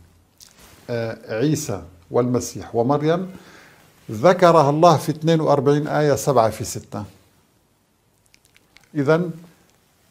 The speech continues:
الآيات اثنين وأربعين مضاعفات السبعة.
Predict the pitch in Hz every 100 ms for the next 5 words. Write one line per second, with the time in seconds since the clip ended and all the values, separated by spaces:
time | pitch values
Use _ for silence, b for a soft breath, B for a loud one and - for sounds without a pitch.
0 | _ 127 120 139 147 170 165 - 151 156
1 | 151 131 123 127 160 143 123 123 123 139
2 | 117 - 117 90 90